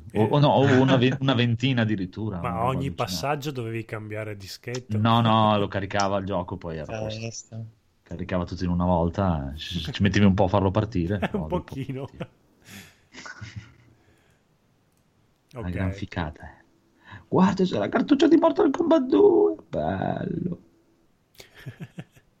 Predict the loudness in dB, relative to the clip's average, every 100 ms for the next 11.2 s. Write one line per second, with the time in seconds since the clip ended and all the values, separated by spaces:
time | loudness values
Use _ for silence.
0 | _ -14 -10 -8 0 2 4 4 0 0
1 | -4 -2 0 2 4 6 4 4 0 0
2 | -2 -4 -4 -4 -2 -4 -4 -4 -4 -4
3 | -4 -4 -4 -4 -6 -4 -4 -2 -2 -2
4 | -2 -2 -4 -4 -6 -8 -10 -6 -6 0
5 | 2 4 4 2 0 2 4 6 6 6
6 | 4 2 0 -4 -4 -6 -8 -18 -18 -18
7 | -20 -20 -20 -20 -20 -20 -20 _ -20 _
8 | -10 -8 -8 -10 -18 _ _ _ _ -20
9 | _ -18 -14 -12 -8 -6 -2 0 -2 -4
10 | -6 -4 0 0 0 -4 -8 -14 -20 -20
11 | -18 -20